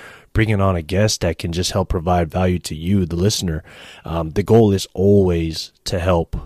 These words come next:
The ol-, the goal is always to increase positivity and just, uh, make the world a better place, you know, by doing so. And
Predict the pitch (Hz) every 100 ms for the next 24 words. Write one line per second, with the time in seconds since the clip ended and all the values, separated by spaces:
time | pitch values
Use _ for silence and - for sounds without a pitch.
0 | - - 87 92 - - _ - 92 98
1 | 95 85 85 90 90 90 85 - 87 -
2 | 95 92 - 87 82 - 92 80 78 78
3 | 87 - _ 82 82 82 78 - - -
4 | - 95 98 - 92 87 80 - _ _
5 | _ _ - 87 - 95 98 90 85 85
6 | - 110 95 - - - 85 80 82 82
7 | 107 92 - 64 - - - 90 87